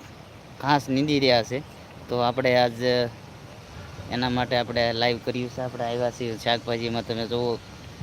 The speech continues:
હમણાં કેટલા દિવસથી આપણે આમાં વિઝિટ નથી કરી,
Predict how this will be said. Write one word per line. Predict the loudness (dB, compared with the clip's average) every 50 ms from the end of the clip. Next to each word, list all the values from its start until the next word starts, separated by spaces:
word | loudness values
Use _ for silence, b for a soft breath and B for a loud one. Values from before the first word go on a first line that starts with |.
| -14 -14 -12 -8
હમણાં | -6 -4 -2 -2 -2 -2
કેટલા | -2 -4 0 0 0 2 2
દિવસથી | 2 0 0 0 -2 -4 -4
આપણે | -4 -4 -4 -4 -4 -2
આમાં | -2 -2 -2 -2 -4 -4 -4
વિઝિટ | -6 -6 -6 -6 -4 -2
નથી | -2 -2 -2 -2 -2 0
કરી, | 2 2 2 2